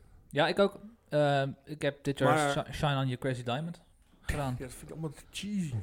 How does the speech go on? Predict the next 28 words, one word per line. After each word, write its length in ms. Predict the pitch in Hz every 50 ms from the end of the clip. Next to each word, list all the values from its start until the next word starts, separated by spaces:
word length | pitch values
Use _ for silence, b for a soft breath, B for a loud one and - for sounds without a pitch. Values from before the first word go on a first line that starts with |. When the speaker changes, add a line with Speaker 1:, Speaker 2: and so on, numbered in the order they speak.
| - - - - -
Speaker 2:
Ik 120 | 143 -
vind 40 | -
het 100 | 151 151
allemaal 220 | 165 185 190 180
goed, 240 | 143 - 196 - -
hoor. 260 | 131 135 175 208 262 - - - _ _ - _
Eerlijk 260 | - 143 156 151 -
waar. 220 | 156 160 143 123 127
Speaker 1:
Eh, 60 | 139
Shine 340 | - - - 143 113 117 120
On 100 | 127 127
vind 120 | - - 110
ik 60 | -
fantastisch. 800 | - 127 - - 156 139 127 120 - - - 107 104 - - _ -
Speaker 2:
Ik, 220 | - 143 - -
eh, 380 | 151 139 131 131 131 131 127 123 127 127 - -
ik 180 | - 139 147 -
Speaker 1:
Heel 200 | 151 160 165 202
Speaker 2:
stem, 100 | 202 175
Speaker 1:
veel 120 | 180 185 170
vind 120 | 165 156
ik 60 | 151 147
Speaker 2:
eh, 60 | -
Speaker 1:
goed, 140 | 147 135 -
hoor. 280 | 107 123 170 214 180 151
Weet 240 | 143 143 143 143
je, 80 | - 143
ehm, 400 | 151 165 131 156 151 143 139 135